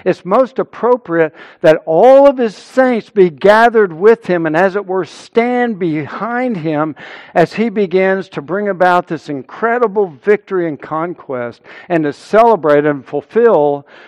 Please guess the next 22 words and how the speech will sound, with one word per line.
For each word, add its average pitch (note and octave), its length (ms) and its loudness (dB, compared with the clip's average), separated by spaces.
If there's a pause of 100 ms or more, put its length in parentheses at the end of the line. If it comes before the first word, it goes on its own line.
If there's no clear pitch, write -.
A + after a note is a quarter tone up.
(100)
uh, C#3 220 0
that D3+ 280 0
great D3+ 240 0
victory D#3+ 460 -2
over D3 240 -2
sin E3 560 -4
and A#2+ 180 -10
Satan E3 560 -2
and C3 140 -6
everything C#3 500 -6
else. C3 160 -8 (280)
It's F3+ 180 -4
appropriate C#3+ 1120 -2 (320)
that D3+ 180 -4
the D3 100 -6
people A#3+ 520 -6
of D#3+ 200 -2
God F#3 800 4
come F3 320 -4
as D#3+ 180 -6
his D3 220 -8 (100)
entourage, A#2+ 1080 -10